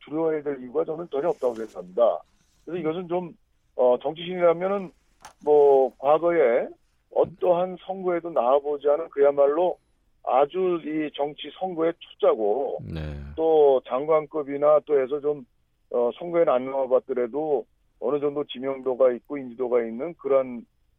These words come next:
Speaker 1: 경우는 또, 어, 정치 신인으로 해서 또 제외를 했습니다.
Speaker 2: 네.
Speaker 1: 그러니까 좀, 글쎄, 그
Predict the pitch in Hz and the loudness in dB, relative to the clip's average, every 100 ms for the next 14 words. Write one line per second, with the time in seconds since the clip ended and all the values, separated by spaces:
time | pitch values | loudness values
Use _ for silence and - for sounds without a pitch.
0 | - 117 127 151 170 165 - _ _ _ | -8 -6 -4 -6 -6 -8 -14 _ _ _
1 | 113 107 123 143 143 143 135 127 123 117 | -6 -6 -8 -12 -14 -12 -10 -6 -4 -4
2 | 117 156 175 170 _ _ _ _ _ _ | -4 -6 -6 -8 _ _ _ _ _ _
3 | - 147 170 156 107 95 95 117 135 87 | -6 -2 0 0 -2 -8 -2 2 4 2
4 | 101 95 87 80 76 98 117 170 165 180 | -2 -4 -4 -6 -10 -10 0 0 0 -6
5 | 180 - - - - - 131 139 131 | -6 -16 -20 -20 -20 -20 -10 -6 -4